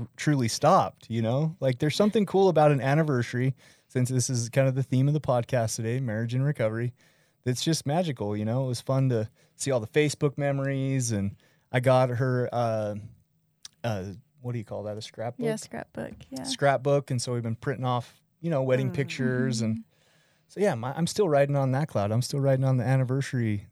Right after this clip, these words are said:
Speaker 1: anniversary cloud. Yeah.
Speaker 2: It's a good one. I like
Speaker 3: It's
Speaker 2: that.
Speaker 1: Thank
Speaker 3: that's
Speaker 1: you.
Speaker 3: sweet.
Speaker 1: Well, we're talking about marriage and recovery. Mandy's gonna start you guys off with the first question.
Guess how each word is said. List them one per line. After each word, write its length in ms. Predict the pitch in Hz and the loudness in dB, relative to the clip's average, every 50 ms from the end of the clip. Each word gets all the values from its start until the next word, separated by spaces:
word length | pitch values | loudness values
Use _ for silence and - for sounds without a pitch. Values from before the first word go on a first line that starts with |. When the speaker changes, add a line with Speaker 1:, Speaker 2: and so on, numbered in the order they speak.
| _ - - | _ -6 -4
Speaker 1:
anniversary 440 | 143 147 143 165 170 - - 92 104 | -4 -2 -2 -4 -6 -6 -6 -10 -10
cloud. 340 | - - 78 - - 113 123 _ _ _ _ _ _ _ - | -10 -10 -10 -10 -10 -12 -14 _ _ _ _ _ _ _ -20
Yeah. 200 | 165 180 151 113 - _ _ _ _ _ _ _ _ _ _ _ _ _ _ _ _ | -16 -10 -10 -10 -10 _ _ _ _ _ _ _ _ _ _ _ _ _ _ _ _
Speaker 2:
It's 80 | _ - | _ -14
a 40 | 214 | -10
good 160 | 214 208 214 | -10 -8 -8
one. 200 | 214 208 220 220 - _ 262 | -6 -6 -8 -8 -10 _ -8
I 60 | 226 | -8
like 80 | 214 214 | -6 -6
Speaker 3:
It's 120 | 180 160 | -8 -10
Speaker 2:
that. 160 | - 220 214 - 262 _ _ _ _ _ _ _ _ _ _ _ _ _ _ _ _ _ _ - | -12 -14 -14 -16 -18 _ _ _ _ _ _ _ _ _ _ _ _ _ _ _ _ _ _ -2
Speaker 1:
Thank 180 | 127 156 180 | 0 0 0
Speaker 3:
that's 60 | - 104 | 0 -2
Speaker 1:
you. 80 | 95 101 | -6 -8
Speaker 3:
sweet. 200 | - - - _ _ _ _ _ _ _ _ _ _ _ _ _ _ _ _ _ _ _ _ _ - - - | -10 -16 -20 _ _ _ _ _ _ _ _ _ _ _ _ _ _ _ _ _ _ _ _ _ -20 -6 2
Speaker 1:
Well, 260 | 127 127 151 175 180 | 6 6 6 6 6
we're 120 | 160 147 135 | 2 0 0
talking 240 | - 165 165 160 165 | 2 2 2 2 2
about 200 | 156 151 147 135 | 2 2 2 2
marriage 260 | 143 147 156 151 139 | 0 0 0 -2 -2
and 80 | 147 147 | -4 -6
recovery. 500 | 139 123 - 156 156 135 120 113 117 110 - - _ _ _ _ _ _ _ _ _ _ _ _ _ - | -4 0 2 2 2 2 0 -4 -4 -6 -10 -16 _ _ _ _ _ _ _ _ _ _ _ _ _ -2
Mandy's 300 | - 135 151 165 175 156 131 | 2 2 4 4 2 2 0
gonna 120 | 156 143 | 0 -2
start 240 | 131 - 147 135 135 | -2 0 0 0 2
you 60 | 135 | 2
guys 180 | 131 131 127 123 | 0 0 2 2
off 160 | 127 120 - | 0 -2 -4
with 80 | - 120 | -6 -16
the 40 | - | -14
first 220 | - 127 123 - - | -12 -10 -10 -10 -8
question. 400 | - 92 101 - - - 104 | -8 -10 -10 -10 -14 -18 -20